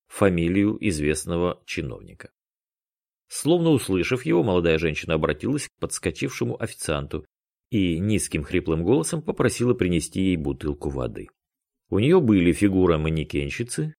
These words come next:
высокая грудь, длинные ноги, зелёные глаза и платье, выгодно подчёркивающее её фигуру. В руках у неё была сумочка от Луи Виттона, напоминающая небольшой вытянутый бочонок.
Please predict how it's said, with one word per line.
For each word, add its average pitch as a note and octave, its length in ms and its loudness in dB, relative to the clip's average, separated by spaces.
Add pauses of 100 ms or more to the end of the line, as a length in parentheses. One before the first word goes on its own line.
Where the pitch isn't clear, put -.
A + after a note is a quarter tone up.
(160)
высокая A#2+ 520 0
грудь, F2 560 -2
длинные C#2+ 400 -2
ноги, F2 340 -4 (480)
зелёные E2 540 0
глаза C2+ 460 -4 (720)
и A2 80 0
платье, G#2 540 2
выгодно A2+ 480 -2
подчёркивающее C#2+ 920 -4
её C2 380 -2
фигуру. - 580 -6 (540)
В A2+ 100 2
руках D3+ 400 6
у D#3+ 40 2
неё C#3+ 220 4
была G2+ 220 8
сумочка G#2+ 520 2
от E2 100 0
Луи E2 220 2
Виттона, B1 640 -4 (520)
напоминающая D2+ 800 -2
небольшой D2 460 0
вытянутый D2+ 500 -2
бочонок. C2 540 -6